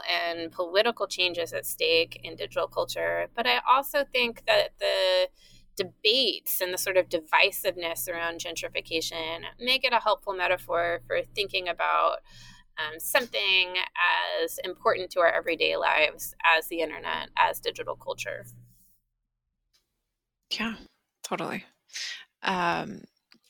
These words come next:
Speaker 2: and so then the, the following chapters, uh, after the first chapter, get into different parts of,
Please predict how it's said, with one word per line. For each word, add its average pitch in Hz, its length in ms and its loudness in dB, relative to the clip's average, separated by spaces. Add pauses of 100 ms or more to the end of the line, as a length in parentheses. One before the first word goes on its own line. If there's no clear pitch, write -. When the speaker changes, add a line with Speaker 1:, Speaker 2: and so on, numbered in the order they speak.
(400)
Speaker 2:
and 196 440 -2 (160)
so - 180 2
then 202 220 0
the, 190 540 2
the 202 100 0
following 185 840 2 (140)
chapters, 165 1120 2 (180)
uh, - 40 -2
after - 420 0
the 165 100 -6
first - 240 -4
chapter, 170 420 0
get 170 220 2
into 175 240 0
different 175 420 -6
parts - 340 -8
of, 208 440 -2